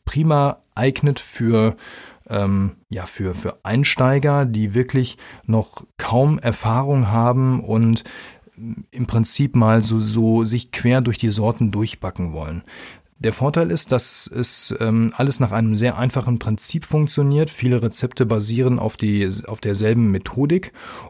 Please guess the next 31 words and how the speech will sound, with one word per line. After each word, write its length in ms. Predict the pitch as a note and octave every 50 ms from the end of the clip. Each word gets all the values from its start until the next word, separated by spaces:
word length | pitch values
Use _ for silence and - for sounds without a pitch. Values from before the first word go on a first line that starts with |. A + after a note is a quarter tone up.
| -
und 400 | - B2 B2 B2 B2 - - -
dadurch 240 | A#2 A#2 B2 A#2+ -
kann 140 | - A#2+ B2
man 100 | B2 A#2+
sich 180 | A2 A2+ G#2+ -
gut 180 | - - C3
von 140 | - A#2+ A2+
vorne 300 | - - A#2 A#2 A#2+ A#2
nach 140 | A#2 G#2 -
hinten 340 | A2+ A#2+ A#2+ A#2+ A#2 G#2+ G2
da 100 | G2+ G2
mal 160 | G2+ F#2+ F#2+
durcharbeiten. 800 | F#2 G#2+ A#2+ A#2 - - E2+ E2+ E2 D2 C#2 C#2 - - - - - _ _ - - - - - - - - - - -
Ähm, 360 | A#2+ A#2 A2 A2+ A#2 A#2 A#2
das 180 | A2 A#2 - -
Ganze 260 | C3+ D3 D#3 - C#3+
ist 80 | -
auch 140 | C3 A#2 A2
sehr 180 | A2 B2+ C3 B2+
gut 320 | B2 C3 B2+ A#2 - B2 A2+
bebildert 540 | G#2 G#2+ G2 G2+ A2 C3 D3 F3 E3 -
und 120 | - A#2 -
erklärt, 640 | - F#2+ - - G#2 G#2 G#2+ A#2+ D3 E3 D#3+ -
ja, 300 | - G2+ G2 A2+ B2+ A#2+
wie 80 | A2 A2
das 160 | A#2 G#2+ -
Ganze 280 | - G#2+ G#2+ - - G2+
funktioniert. 880 | - - G2+ F#2+ F2+ - - E2+ E2+ F2+ G#2+ C3+ D#3 D3+ - - -
Und 320 | - - A2 A#2 A#2+ A2+
am 160 | A2+ G2+ G2+
Ende, 480 | - A2+ B2 C3 B2 B2+ B2+ B2+ B2 B2